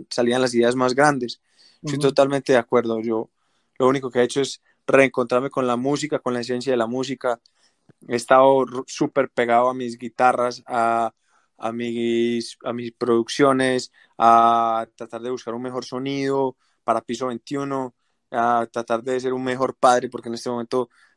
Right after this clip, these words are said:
Speaker 1: me, me da la posibilidad de seguir encontrándome con el crecimiento de mi bebé. Mi mujer está embarazada, entonces me estoy disfrutando
Speaker 2: Ok.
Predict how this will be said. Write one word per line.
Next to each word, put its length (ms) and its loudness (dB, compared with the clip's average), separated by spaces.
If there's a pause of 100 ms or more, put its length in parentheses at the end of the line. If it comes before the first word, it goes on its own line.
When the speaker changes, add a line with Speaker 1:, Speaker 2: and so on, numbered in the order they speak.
(120)
Speaker 1:
me, 220 -6
me 200 -2
da 80 4
la 120 4
posibilidad 520 2
de 80 2
seguir 300 0
encontrándome 760 -4 (420)
con 140 2
el 80 0
crecimiento 460 0
de 80 4
mi 120 0
bebé. 580 4 (320)
Mi 80 -4
mujer 200 -4
está 160 -6
embarazada, 380 2
entonces 440 -2
me 100 -4
estoy 200 -10
disfrutando 520 0
Speaker 2:
Ok. 80 4